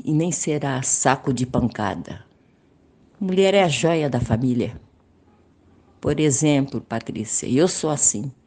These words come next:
Se eu chego em uma casa, lá está só o esposo,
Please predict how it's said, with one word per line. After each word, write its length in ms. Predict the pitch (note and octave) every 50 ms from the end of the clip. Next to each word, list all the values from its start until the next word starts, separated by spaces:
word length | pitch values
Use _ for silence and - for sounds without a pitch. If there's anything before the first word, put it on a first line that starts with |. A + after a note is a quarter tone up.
| _ _ _ - - - - _
Se 220 | - - - -
eu 100 | D3 D3
chego 520 | C#3+ - - - - - D#3 F3 F3 D#3+ D#3
em 100 | E3 E3
uma 300 | E3+ F3 F3+ F3+ F3 E3+
casa, 600 | - - C3 B2 B2 B2 A#2 A#2+ - - - - - A#2 - _ _ _ _ _ _ _ _ _ _ _ _ _ _ -
lá 180 | - F3+ G3 G3+
está 320 | G3+ G3+ - - F#3 F3
só 200 | E3+ - - E3
o 20 | E3+
esposo, 800 | E3 - - - - D3+ D3+ C#3 C3 B2+ - - - F#2+ F#2+